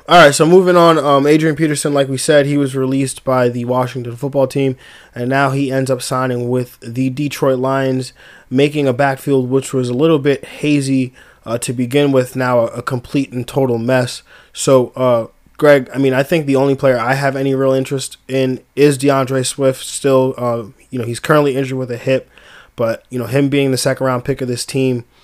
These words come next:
you know, I, and having this, you know, this pass catching upside, I think if you have the roster spot to spare, I think you hold on to him, or, you know, um, but I, you know, if, if you, if you're faced with some d-,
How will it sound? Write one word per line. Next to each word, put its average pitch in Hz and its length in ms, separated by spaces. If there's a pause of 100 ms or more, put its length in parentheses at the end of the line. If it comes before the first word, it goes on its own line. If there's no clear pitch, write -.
(420)
you 127 120
know, 123 80
I, 113 120 (280)
and 127 240
having 127 460
this, 123 400
you 135 100
know, 117 100
this 113 180
pass 127 360
catching 123 340
upside, 135 540
I 117 80
think 131 300 (240)
if 120 180
you 135 140
have 135 400
the 139 100
roster 127 440
spot 123 360
to 123 100
spare, 127 640
I 123 80
think 127 300
you 127 100
hold 127 220
on 120 200
to 127 40
him, 131 240
or, 120 220 (320)
you 127 120
know, 110 200
um, 110 420 (140)
but 127 120
I, 120 160
you 131 140
know, 113 140
if, 113 140
if 120 200
you, 120 360
if - 160
you're 117 220 (120)
faced 135 340
with 123 80
some 120 160
d-, 120 140